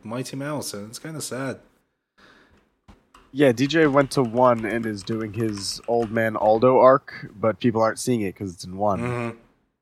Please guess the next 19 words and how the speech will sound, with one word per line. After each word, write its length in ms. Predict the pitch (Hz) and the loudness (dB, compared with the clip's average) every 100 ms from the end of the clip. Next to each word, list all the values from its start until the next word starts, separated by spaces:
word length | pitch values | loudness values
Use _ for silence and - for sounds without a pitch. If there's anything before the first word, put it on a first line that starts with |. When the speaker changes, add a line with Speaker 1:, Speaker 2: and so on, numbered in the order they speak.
| _ | _
Speaker 2:
So 220 | - - 98 | -8 -4 -2
they 100 | 104 | 0
don't 180 | 110 | 0
get 140 | 107 101 | 0 -2
to 80 | 98 | -4
see 240 | 120 113 | -2 -2
him 380 | 110 104 98 90 _ | -2 -6 -8 -14 _
legit 420 | 104 101 110 107 | -8 -2 0 0
still 440 | - - 123 117 104 | -4 -4 2 2 2
being 580 | 90 110 104 98 95 | -4 -4 -4 -8 -10
the, 340 | 90 95 95 92 | -4 -2 -2 -6
the 120 | 90 | -10
prime 400 | 82 - 101 98 | -12 -2 -2 -2
talent, 440 | 87 104 98 87 - | -4 -4 -4 -6 -12
though 320 | 95 95 123 | -2 2 2
not 200 | 110 110 | 4 0
in 60 | 104 | 0
his 100 | 98 | -2
prime. 280 | 113 101 | -2 -2